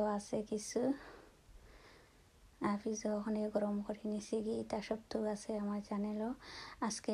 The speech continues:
আমি খুবই মজার একটা আচার আমি বানাইমু, বেলফুরি আচার। সব ধরনের মশলা নিছি কি। এখন আমি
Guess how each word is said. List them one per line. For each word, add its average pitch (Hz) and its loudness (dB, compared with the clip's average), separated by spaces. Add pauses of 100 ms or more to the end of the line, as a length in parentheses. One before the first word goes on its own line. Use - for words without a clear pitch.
আমি 214 0 (100)
খুবই 220 4 (420)
মজার 214 6
একটা 220 0 (1600)
আচার 226 4
আমি 214 0
বানাইমু, 214 0 (520)
বেলফুরি 214 0
আচার। 233 0 (3250)
সব 214 2
ধরনের 202 2
মশলা 208 0
নিছি 208 0
কি। 220 0 (1120)
এখন 208 2
আমি 208 2